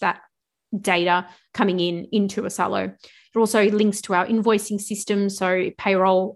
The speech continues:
um, sorry, um, customer invoicing data is a lot more streamlined. It can also do quotations, um, and so much more. It also does timesheeting and enables you to track and manage workforce management activities.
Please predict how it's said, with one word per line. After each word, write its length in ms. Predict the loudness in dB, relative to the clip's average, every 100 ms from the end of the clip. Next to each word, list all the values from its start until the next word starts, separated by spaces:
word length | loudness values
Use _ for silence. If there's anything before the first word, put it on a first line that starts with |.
| -4
um, 280 | -2 -2
sorry, 400 | -6 -6 -2 -2 -2 -2
um, 360 | -2 -4 -8 -14 -16 -16
customer 420 | -6 -4 -2 -2 0
invoicing 520 | 0 0 -2 -2 -2
data 380 | 0 2 2 0
is 120 | -2
a 40 | -2
lot 140 | -2 -2
more 140 | -4
streamlined. 560 | 0 2 4 4 2 0
It 80 | -4
can 100 | -4
also 240 | -2 -2
do 120 | -2
quotations, 840 | -4 -4 -2 2 2 0 -4 -6 -10 _ -20 -20 _ -4
um, 280 | -2 -2 -2
and 180 | -4
so 180 | -2 -4
much 280 | -4 -6 -10
more. 160 | -14 -16 _ _ _
It 100 | 2
also 220 | 2 2
does 200 | 0 -2
timesheeting 760 | -2 -2 -2 0 0 0 -2 -6 _ _ _ _
and 480 | -4 -2 -2 -2 -6 -10 -6
enables 420 | -2 0 0 -2
you 80 | -4
to 120 | -6
track 460 | -6 -4 -4 -8 -10
and 460 | -4 -2 -2 -4 -2
manage 300 | -2 -2 -4
workforce 460 | -6 -6 -6 -6 -4
management 420 | -4 -4 -6 -10
activities. 580 | -8 -6 -6 -6 -10